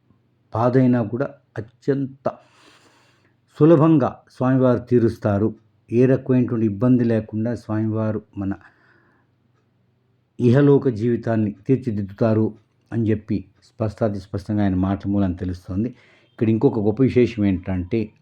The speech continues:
అవధూత శ్రీ గణపతి సచ్చిదానంద స్వామి గారు ఈ క్షేత్రానికి వచ్చి స్వయంగా స్వామివారికి అభిషేకం చేశారు. వారి భక్తులు ఇక్కడ రెండు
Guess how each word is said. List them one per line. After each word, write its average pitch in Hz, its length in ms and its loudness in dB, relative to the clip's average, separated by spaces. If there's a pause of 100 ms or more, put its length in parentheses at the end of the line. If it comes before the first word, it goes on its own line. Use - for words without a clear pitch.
అవధూత 110 440 -4 (600)
శ్రీ 101 320 -4 (200)
గణపతి 113 440 -2
సచ్చిదానంద 110 760 -2
స్వామి 104 600 -6
గారు 95 180 -6 (720)
ఈ 107 80 -6
క్షేత్రానికి 110 680 -2
వచ్చి 107 320 -6 (120)
స్వయంగా 110 440 0
స్వామివారికి 101 680 -4
అభిషేకం 92 520 -8
చేశారు. 95 340 -10
వారి 101 500 -8 (1160)
భక్తులు 107 440 2
ఇక్కడ 113 240 -2
రెండు 98 440 0